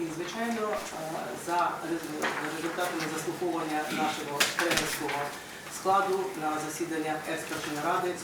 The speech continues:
приводу прогнозних показників щодо участі в Олімпійських іграх.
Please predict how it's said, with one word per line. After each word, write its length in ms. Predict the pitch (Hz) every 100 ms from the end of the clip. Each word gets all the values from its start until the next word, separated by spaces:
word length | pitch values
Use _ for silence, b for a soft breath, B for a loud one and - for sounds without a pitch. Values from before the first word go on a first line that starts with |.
| -
приводу 340 | 160 160 170 165 156
прогнозних 440 | 151 151 156 151 143
показників 460 | 151 143 151 190 165
щодо 160 | - 147 147
участі 280 | 147 143 -
в 60 | 139
Олімпійських 460 | 135 131 127 - - -
іграх. 200 | - -